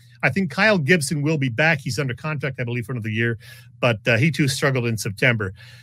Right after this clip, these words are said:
Zach Eflin will be healthy at some point. I don't know when. Um, the bullpen, you gotta upgrade again.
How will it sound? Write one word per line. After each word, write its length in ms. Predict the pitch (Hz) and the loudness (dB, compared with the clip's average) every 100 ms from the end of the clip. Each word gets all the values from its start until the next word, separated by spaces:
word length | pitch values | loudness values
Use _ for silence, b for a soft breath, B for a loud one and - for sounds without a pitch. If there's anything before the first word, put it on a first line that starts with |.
| B | B
Zach 280 | 127 156 156 | 4 4 6
Eflin 400 | 160 143 160 147 | 4 4 2 2
will 140 | 135 135 | 2 2
be 100 | 123 | 2
healthy 360 | 143 143 135 | 2 2 2
at 100 | 113 | 0
some 260 | - 220 208 | 4 4 4
point. 300 | 208 196 190 | 4 2 2
I 100 | 139 | 0
don't 180 | 135 139 | 0 -2
know 120 | 120 | -2
when. 380 | 113 123 123 120 b b b b - | 2 2 2 -2 b b b b -2
Um, 600 | 123 123 127 127 123 131 - - - - - - - - - | 0 2 2 0 -2 -6 -14 -20 -20 -20 -20 -20 -20 -10 0
the 120 | 147 | 2
bullpen, 540 | - 220 240 156 143 | 6 6 6 4 4
you 100 | 139 | 2
gotta 340 | 135 151 151 156 | 2 2 2 -2
upgrade 400 | 139 156 135 123 | -4 0 2 2
again. 420 | 113 143 110 | 0 2 2